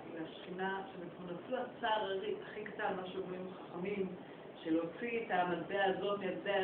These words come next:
הזאת, אפילו הוא לא קיים. אנחנו, הכל זורם. ולובשים את החולצה כמו שצריך, לא הפוך, ומודדים בדיוק, הכל, הכל זורם טוב כשמחוברים לשכינה. כל הצע-, הצער הכי קטן, זה, זה שאנחנו לא, כן?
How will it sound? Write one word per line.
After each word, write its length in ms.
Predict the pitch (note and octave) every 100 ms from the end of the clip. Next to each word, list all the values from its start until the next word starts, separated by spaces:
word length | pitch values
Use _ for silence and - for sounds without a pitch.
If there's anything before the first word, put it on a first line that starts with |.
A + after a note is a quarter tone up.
| F#3 F#3+
הזאת, 200 | A#3 -
אפילו 300 | - F#3 E3+ G#3
הוא 120 | A#3
לא 100 | G#3+
קיים. 240 | E3+ D#3 C#3+ - - -
אנחנו, 200 | C#3+ - E3+ -
הכל 400 | - C#4 C4+ B3
זורם. 380 | A#3 A#3+ G3 E3 - - - - - - F3+
ולובשים 760 | F#3+ F#3+ F#3+ F#3+ F#3+ F#3+ B3+ B3+
את 40 | A#3
החולצה 340 | A#3 A#3+ A3+
כמו 100 | G#3+ G3+
שצריך, 420 | - A3 G#3+ G#3+
לא 140 | G#3+ G#3+
הפוך, 360 | A3 A3+ A3+ G3
ומודדים 640 | F#3+ F#3+ F#3 G3+ A3 A3
בדיוק, 300 | G3 G#3+ G#3+
הכל, 300 | C#4 - D#4
הכל 380 | D#4+ - - F4 D#4 A#3
זורם 300 | C4 C#4+ C#4+ D#4+
טוב 240 | D4 - - - -
כשמחוברים 540 | G#3 G3 G3+ F#3+ F#3+
לשכינה. 320 | F#3 - F3 E3+ - - -
כל 160 | C#4 D4+
הצע-, 340 | D#4 D4+ - C4+ B3+ A#3+
הצער 220 | - B3+ C4
הכי 100 | C#4+
קטן, 360 | C4+ C#4+ C#4 D#4 D#4+
זה, 120 | A#3+
זה 120 | A3 G#3
שאנחנו 280 | A#3 B3 C4+
לא, 340 | B3+ B3+ - - - -
כן? 200 | B3 B3+